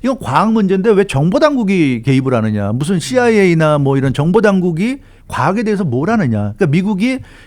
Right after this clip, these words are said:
연구소도 아니고 정보 당국에 이런 걸 조사하라고 그러는 것 자체가 벌써 이건 정치적이다.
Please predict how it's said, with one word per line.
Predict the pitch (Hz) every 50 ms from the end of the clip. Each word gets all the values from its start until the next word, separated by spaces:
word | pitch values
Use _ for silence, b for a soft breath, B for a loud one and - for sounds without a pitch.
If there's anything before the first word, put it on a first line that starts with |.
| B B
연구소도 | 156 175 208 220 220 214 202 208 180 196
아니고 | 180 175 170 170 165 202 226 240 -
정보 | - 135 131 151 170 220
당국에 | 240 247 220 208 202 190 190 180
이런 | 156 139 165 175
걸 | 175 170 156
조사하라고 | - 131 131 147 151 147 143 131 127
그러는 | 123 117 117 113
것 | 131 120
자체가 | 98 90 - 131 147 170
벌써 | 151 139 - -
이건 | 147 151
정치적이다. | 143 - 143 113 - 160 143 117 113 117 113